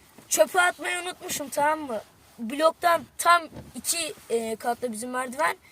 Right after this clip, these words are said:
Yani üç merdiven çıkıyor. Biri birinci kata çıkıyor ilk. Sonra çıkıyorsun. Bir, bir buçuk kat. Sonra bir daha çıkıyorsun ikinci.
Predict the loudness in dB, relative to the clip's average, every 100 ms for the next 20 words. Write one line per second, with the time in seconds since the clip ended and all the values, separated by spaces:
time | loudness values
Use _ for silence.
0 | -20 -20 -6 -2 0 0 -4 -2 0 4
1 | 4 2 0 0 -2 -6 -8 -8 -8 -6
2 | -2 -2 -4 -10 -8 -6 -4 -4 -4 -8
3 | -6 -6 -6 -8 -12 -14 -20 _ _ _
4 | -8 -6 -4 -6 -4 -6 -6 -8 -6 -4
5 | -8 -10 _ _ _ _ -20 -20 _ -12
6 | -8 -8 -8 -6 -6 -6 -10 -10 -6 -4
7 | -4 -6 -10 -6 -6 0 0 0 -8 -8
8 | -8 -8 -12 -10 -10